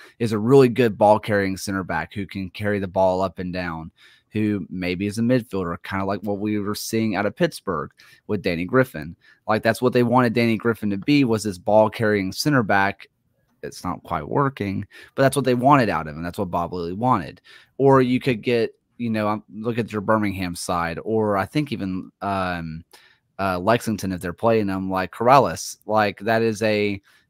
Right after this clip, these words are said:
fullback who has kind of maybe lost a little bit of a step, but still good with the ball at their feet, can get up and down the pitch. And it allows your wing talent, which there is a lot of it in the U S L. And I think that's a big part of it. There's a lot of wing talent in the U S L. You let your wings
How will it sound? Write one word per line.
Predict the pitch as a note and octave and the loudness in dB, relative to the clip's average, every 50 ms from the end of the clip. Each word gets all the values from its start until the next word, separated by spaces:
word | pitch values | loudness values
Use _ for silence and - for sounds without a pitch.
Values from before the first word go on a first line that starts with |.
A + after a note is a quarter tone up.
| _ _ | _ _
fullback | - B2+ C3 B2 A2+ A#2+ A#2 A2+ A2 - - | 2 2 2 4 4 4 4 4 2 -2 -4
who | - G#2+ G#2 | -6 -6 -6
has | G2 F#2 | -6 -8
kind | - - G2 F2+ | -8 -6 -6 -6
of | F2 F#2 | -4 -4
maybe | G#2 G#2+ G#2 G#2 | -4 -4 -4 -4
lost | G2 F2 F2+ F#2 F#2+ - - - _ | -6 -6 6 8 8 8 8 4 _
a | A#2+ | -2
little | B2 A#2+ A#2 | 0 0 0
bit | A2+ | 0
of | G2+ G2 | 0 -4
a | |
step, | - - - - A#2 A2 G#2 _ | -6 -6 -2 0 0 0 0 _
but | G2 - | -12 -12
still | - - A#2+ A2+ | -6 -4 -6 -4
good | G2 A#2 | -4 -4
with | A2 G#2+ | -4 -4
the | F2+ G2+ | -4 -4
ball | F2 G#2 G#2 G#2 | 0 2 2 2
at | G2+ F#2 | 2 0
their | - F#2 | -6 -12
feet, | - _ - C3+ C3 B2+ A#2+ - | -12 _ 0 2 2 2 0 -2
can | - G#2 G2+ | -6 -8 -6
get | F2+ G#2 | -4 -2
up | G2+ F#2+ - - | -4 -4 -4 -6
and | F#2 | -8
down | E2+ F2 F2 E2 | -8 -6 -8 -8
the | E2 | -10
pitch. | E2 - C#3+ C3+ C3 A#2+ _ - - - _ _ _ _ _ _ _ _ _ _ _ | -6 0 2 2 2 2 _ -10 -18 -18 _ _ _ _ _ _ _ _ _ _ _
And | C3 C3+ B2+ | 0 2 2
it | B2+ B2 A#2+ | 2 2 2
allows | B2 B2 A2+ B2 C3 C3+ C#3+ D#3 D#3+ E3 E3 D#3 C#3+ - - - _ _ | 0 0 4 4 6 8 8 8 8 6 4 2 0 -6 -10 -12 _ _
your | B2 B2 B2 A#2+ | -2 0 0 0
wing | A2+ G#2 A2 A#2 A#2 A#2 A#2 A2 | 0 0 -2 -2 0 0 -2 -2
talent, | F#2 - - F#2+ F2+ F2 F#2 F2+ E2+ | -4 -6 -4 -4 -4 -4 -4 -6 -6
which | G#2 G#2 F2 - - | -6 -6 -6 -8 -4
there | - A#2 A#2 A#2 A2+ A2 | -2 0 0 2 2 0
is | G#2+ G#2 G#2 - - - _ | 0 0 -2 -4 -8 -10 _
a | G2 F#2+ | -6 -6
lot | F2 F2+ F#2 F#2 F#2 F#2+ F#2+ G#2 G#2+ G2+ | -6 -6 -8 -6 -2 2 4 4 4 4
of | F2 F2 | 0 -6
it | F2 - - | -10 -10 -10
in | F2 F2 | -10 -8
the | E2+ E2+ | -8 -8
U | E2 E2 | -6 -6
S | E2 E2+ - - - | -8 -8 -10 -10 -10
L. | D2+ C#2+ D2 | -8 -8 -6
And | E2 F2 | -4 -6
I | F#2 | -4
think | F2+ A2+ A2+ | -4 -4 -4
that's | G#2+ - - | -4 -6 -8
a | F#2 | -10
big | E2+ F2+ G#2 G2+ F#2 | -6 -6 -6 -8 -6
part | _ - G2 G2+ G2 | _ -2 -2 -2 -2
of | E2 | -4
it. | F2+ F2 F2 | -8 -6 -4
There's | G#2 G#2+ G2 | -4 -4 -2
a | G2+ | -4
lot | F#2 F2 F#2 G2+ G2+ A2 A2 | -4 -2 0 2 2 4 2
of | G#2 F#2 F#2+ | 0 -4 -6
wing | F#2+ G2 G2 G2 G2+ F#2+ | -6 -4 -4 -4 -4 -6
talent | - - F2+ F2 F2 F2+ | -6 -6 -6 -4 -4 -4
in | F2+ F2+ | -6 -4
the | F2+ | -6
U | F2+ E2+ | -4 -6
S | E2+ - - - | -6 -8 -6 -4
L. | G#2+ G2+ G2 F#2+ F#2+ F#2+ _ _ _ _ _ _ _ _ _ D2 | -2 0 0 0 -2 -4 _ _ _ _ _ _ _ _ _ -12
You | - G#2+ G#2+ A2+ G#2+ | -6 -2 -2 0 2
let | G#2+ G#2+ G#2 - | 2 0 0 0
your | G2 G2+ G2 | -4 -4 -2
wings | F#2 G2 G#2 G#2 G2+ G2+ G2 F#2 - | -2 0 0 0 0 0 -2 -4 -6